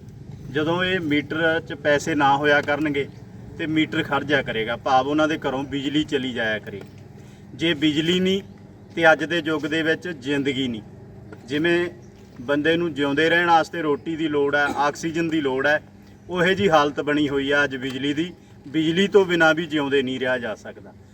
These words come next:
ਸੋ ਇਸ ਕਰਕੇ ਅਸੀਂ ਸਾ-, ਇਹ ਕਿਸਾਨ ਮਜ਼ਦੂਰ ਜਥੇਬੰਦੀਆਂ ਵਾਲੇ ਲੋਕ ਹੈ ਜਿਹੜੇ, ਅਸੀਂ ਸਮਝਦੇ ਹਾਂ ਕਿ ਇਹ ਧੱਕੇਸ਼ਾਹੀ ਕੀਤੀ ਜਾ ਰਹੀ ਹੈ, ਇਹ ਤਾਨਾਸ਼ਾਹੀ ਕੀਤੀ ਜਾ ਰਹੀ ਹੈ, ਇਹ ਡੰਡੇ ਵਾਲਾ ਤੰਤਰ ਹੈ ਜਿਹੜਾ ਉਹ ਚਲਾਉਣ ਦੀ ਕੋਸ਼ਿਸ਼ ਕੀਤੀ ਜਾ ਰਹੀ ਹੈ।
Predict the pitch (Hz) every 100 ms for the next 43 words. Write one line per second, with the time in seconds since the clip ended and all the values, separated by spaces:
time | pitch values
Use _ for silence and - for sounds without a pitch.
0 | - 165 165 147 170 151 165 156 175 170
1 | 151 - - 156 139 147 139 139 147 151
2 | 139 131 147 139 143 139 139 139 139 139
3 | 135 131 127 135 139 131 131 123 - -
4 | - - 151 185 190 156 165 170 170 170
5 | 170 - - - - 185 190 170 165 175
6 | 185 - 151 156 143 156 170 156 160 165
7 | 160 160 160 175 165 - - - - -
8 | 185 185 170 151 160 165 175 165 151 160
9 | 170 165 160 156 165 170 160 - - -
10 | - 196 151 147 151 165 175 175 - 156
11 | 147 - 156 156 160 165 165 160 147 143
12 | 139 143 143 131 107 123 131 123 113 104
13 | 107 107